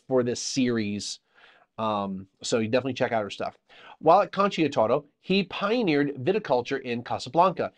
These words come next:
an area no one thought would be good for viticulture. But he p-, persevered, and now Casablanca is home to a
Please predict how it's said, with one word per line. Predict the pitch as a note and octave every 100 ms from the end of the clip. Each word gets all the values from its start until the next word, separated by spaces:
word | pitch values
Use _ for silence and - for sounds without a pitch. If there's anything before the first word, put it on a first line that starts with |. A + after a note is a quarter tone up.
| -
an | -
area | - G#3 B3 A3+
no | D#3+ D#3 F#3+
one | B3 A#3
thought | C#3 B2+ -
would | C3
be | C3 C#3
good | G#2+ C3 C3+
for | A#2+
viticulture. | B2 C3 G3 G3 A2+ - F#2+ - _ - - -
But | G3
he | A3+
p-, | - -
persevered, | - G#3 G#3 D#3+ A2+ C#3+ - _ -
and | D#3 D#3+
now | D#3 D#3+ F#3+ -
Casablanca | E3 E3 D#3 C#3+ E3
is | C#3
home | - D3 D3
to | D3
a | B2+